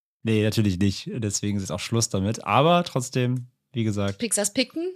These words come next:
Speaker 1: Pixars Pikten. Wir, äh, wir melden uns <laughs> bei euch. Disney,
Speaker 2: <laughs>
Speaker 1: Disney, wir kommen, wir kommen zu euch. Nein, aber ich, ich glaub auch. Also entweder das. Also ein typischer, so ein typischer,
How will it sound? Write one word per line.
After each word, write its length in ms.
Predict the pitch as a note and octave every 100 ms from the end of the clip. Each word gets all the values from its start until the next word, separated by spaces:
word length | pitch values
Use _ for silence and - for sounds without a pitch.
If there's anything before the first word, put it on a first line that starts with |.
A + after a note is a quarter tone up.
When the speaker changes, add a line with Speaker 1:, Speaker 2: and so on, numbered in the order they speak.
| -
Speaker 1:
Pixars 340 | B2 - A2+
Pikten. 520 | - A2+ - A2 G#2+ G#2+
Wir, 640 | A#2+ G#2 G2 G2 - F#2+ G#2
äh, 320 | G2+ _ _ _
wir 120 | A#2+
melden 240 | A#2 A#2
uns 220 | G#2 G2+ -
<laughs> 0 |
bei 120 | D3 - F#3+
euch. 180 | C4 C4
Disney, 720 | G#3+ C#4+ A#3+ A3 E4 C#4 C#4 - D4
Speaker 2:
<laughs> 140 | F3
Speaker 1:
Disney, 340 | D#3 D3+ D3
wir 100 | B2
kommen, 260 | A#2 B2+ B2
wir 80 | A2
kommen 200 | A#2+ A2+
zu 160 | A#2
euch. 180 | G2+ G#2+ - - - B2+ -
Nein, 240 | F#2+ F2
aber 320 | B2 B2 C3+
ich, 200 | - D3+ E3+
ich 120 | -
glaub 160 | E3
auch. 200 | C3 G#2 -
Also 160 | C3
entweder 240 | E3 D#3 B2+
das. 240 | F#2 -
Also 240 | - A#2 A#2
ein 60 |
typischer, 420 | - A#2+ A2+ A2+
so 80 | G#2+
ein 40 | G#2+
typischer, 560 | A#2 A2+ G#2 A2 G#2